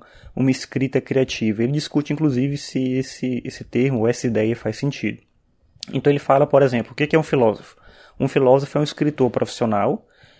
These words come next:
cujos textos podem ser resumidos e traduzidos sem perda de sentido. Então, é um tipo de trabalho que pode ser discutido, pode ser debatido, e o conceito é o principal. Então, é, tem que ser possível discutir e compreender aqueles conceitos. Então,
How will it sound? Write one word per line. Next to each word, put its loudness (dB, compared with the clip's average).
cujos 0
textos -2
podem 0
ser -4
resumidos 0
e -2
traduzidos -2
sem -6
perda 0
de -6
sentido. -2
Então, -2
é -4
um 0
tipo -6
de -4
trabalho 0
que -4
pode 0
ser -4
discutido, -4
pode 0
ser -4
debatido, 0
e 2
o 0
conceito 0
é 6
o 4
principal. -2
Então, 0
é, 2
tem 2
que -8
ser -2
possível -2
discutir -2
e -4
compreender 0
aqueles -4
conceitos. -8
Então, -2